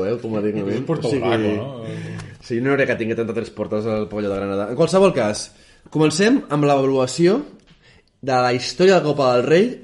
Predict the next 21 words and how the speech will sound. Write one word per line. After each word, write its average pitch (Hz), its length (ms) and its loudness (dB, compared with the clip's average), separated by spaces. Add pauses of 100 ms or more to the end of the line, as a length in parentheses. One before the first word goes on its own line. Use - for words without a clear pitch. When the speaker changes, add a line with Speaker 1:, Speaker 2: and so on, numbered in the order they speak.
Speaker 1:
amb 139 100 0
la 135 140 0
qual 107 380 2 (920)
jo 131 160 0
aquí, 147 220 2
eh, 117 260 2
em 117 80 -2
participaran 120 640 -4
els 117 160 -6
meus 120 140 2
dos 117 180 -2
col·laboradors 113 680 -2 (100)
i 113 180 -2
el 107 120 -2
nostre 117 180 -6
director 110 320 -2
d'art 107 160 -4
que 104 80 -8
està 113 280 -4
al 98 120 -2
fons. 135 380 -6